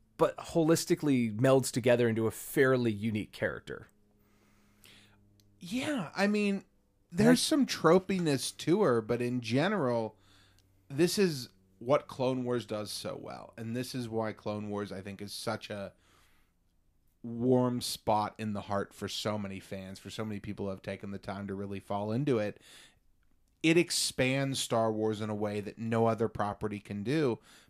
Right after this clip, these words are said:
Speaker 2: because no other property has twenty to twenty-five minute episodes per season, you know?
Speaker 1: Mm-hmm.
Speaker 2: This has literally so much time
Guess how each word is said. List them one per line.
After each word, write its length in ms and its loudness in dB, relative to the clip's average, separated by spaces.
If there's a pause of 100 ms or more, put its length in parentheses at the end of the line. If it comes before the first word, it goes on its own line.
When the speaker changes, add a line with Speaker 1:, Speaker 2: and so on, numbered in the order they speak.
Speaker 2:
because 340 -4
no 180 0
other 160 0
property 560 -2
has 440 -6 (240)
twenty 640 -2
to 760 -2 (180)
twenty-five 540 -4
minute 240 -2
episodes 540 -6
per 160 -6
season, 480 -8
you 140 -8
know? 320 -8 (160)
Speaker 1:
Mm-hmm. 200 -4
Speaker 2:
This 180 -2
has 300 0
literally 520 0
so 360 -4
much 320 -8
time 520 -8